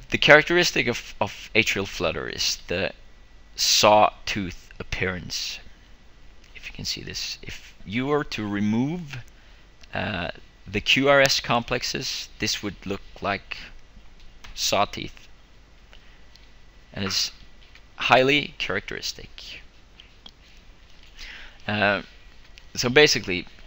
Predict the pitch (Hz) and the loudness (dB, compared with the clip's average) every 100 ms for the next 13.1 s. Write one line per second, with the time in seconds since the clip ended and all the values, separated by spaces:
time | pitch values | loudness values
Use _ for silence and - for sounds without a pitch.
0 | - - 107 135 - - 127 123 - - | -14 -12 0 0 0 4 6 6 2 -4
1 | 107 98 - - - 113 95 - - - | -2 -2 -6 -16 0 2 2 -4 -10 -6
2 | 120 - 131 131 151 123 - - - - | -4 2 6 8 6 0 -12 -16 -16 -18
3 | - - 95 98 98 - - - - - | -4 4 8 8 8 0 -18 -18 -20 -18
4 | - - - - - - - - - 104 | -16 -16 -18 -20 -20 -20 -20 -20 -2 4
5 | 117 - 156 - 131 - - - - - | 4 4 0 0 0 -2 -8 -18 -20 -20
6 | - - - - - - - - 113 113 | -20 -20 -20 -20 -20 -20 -20 -2 2 2
7 | - - - - - 113 127 123 156 160 | 0 -14 -18 -12 -6 0 2 8 8 8
8 | - - 120 - - - 101 90 120 - | 2 0 0 0 2 4 4 2 -4 -12
9 | - - - - - - 101 98 - - | -18 -16 -14 -14 -16 -8 -4 0 0 2
10 | 101 - - - - - - - - 127 | 2 2 0 -2 -8 -20 -20 -20 -16 -12
11 | 117 117 110 104 - - - - - - | 6 10 10 6 -2 -4 -4 -6 -8 -12
12 | - - - - - - - - 123 101 | -18 -18 -18 -20 -20 -20 -20 -16 -8 -6